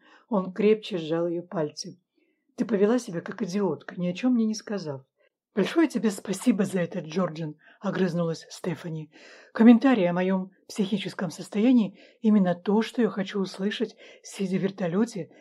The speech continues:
на высоте нескольких сотен футов над землей.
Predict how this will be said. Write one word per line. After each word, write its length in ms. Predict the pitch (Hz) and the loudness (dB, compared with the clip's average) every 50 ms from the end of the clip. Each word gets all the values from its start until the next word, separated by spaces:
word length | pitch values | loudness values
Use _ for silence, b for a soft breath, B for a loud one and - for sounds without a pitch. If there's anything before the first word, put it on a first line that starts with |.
| B B | B B
на 160 | - 190 185 175 | -2 -2 0 0
высоте 520 | 185 180 - 202 180 - - 190 185 180 b b b b _ | -2 -2 -4 -6 -6 -2 -2 -2 -2 -2 b b b b _
нескольких 800 | 202 185 175 170 165 175 196 196 - - 220 - - - 180 - | -4 -2 -2 0 0 0 0 -2 -4 -8 -12 -12 -10 -12 -12 -12
сотен 440 | - - 220 220 208 220 196 196 B B B B | -6 -4 -4 -4 -4 -4 -6 -8 B B B B
футов 360 | - - - 233 - 214 175 | -8 -4 -2 0 0 0 0
над 140 | 175 185 170 | 0 -2 -4
землей. 440 | 165 175 196 214 226 220 151 131 B | -2 0 2 2 2 0 -2 -4 B